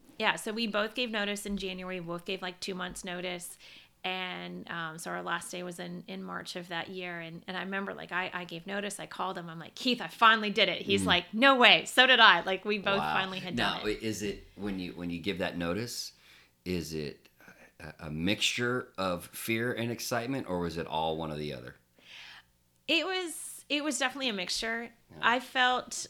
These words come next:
Speaker 1: like, as a mom, I wasn't doing a good job.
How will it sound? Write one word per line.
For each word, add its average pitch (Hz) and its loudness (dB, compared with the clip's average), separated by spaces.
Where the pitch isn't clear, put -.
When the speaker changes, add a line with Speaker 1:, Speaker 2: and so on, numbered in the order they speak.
Speaker 1:
like, 202 -4
as 226 8
a 247 0
mom, 208 2
I 208 -4
wasn't 196 -4
doing 202 -4
a 190 -6
good 185 -6
job. 185 -2